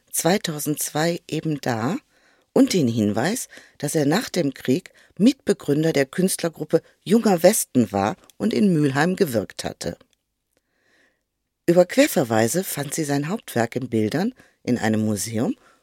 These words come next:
und einer Galerie, eindeutig abstrakt, zur Stilrichtung Konstruktivismus gehörend, was der Richtung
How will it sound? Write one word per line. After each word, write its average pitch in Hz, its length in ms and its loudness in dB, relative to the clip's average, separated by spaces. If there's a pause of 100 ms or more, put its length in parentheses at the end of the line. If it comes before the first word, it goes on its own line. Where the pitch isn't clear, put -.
und 185 180 -8
einer 110 220 -2
Galerie, 165 600 -6 (500)
eindeutig 208 760 4
abstrakt, - 680 -8 (420)
zur 135 220 -6
Stilrichtung 185 920 0
Konstruktivismus 180 1200 -2
gehörend, 110 680 -4 (600)
was 131 160 -4
der 120 200 -2
Richtung 190 440 -4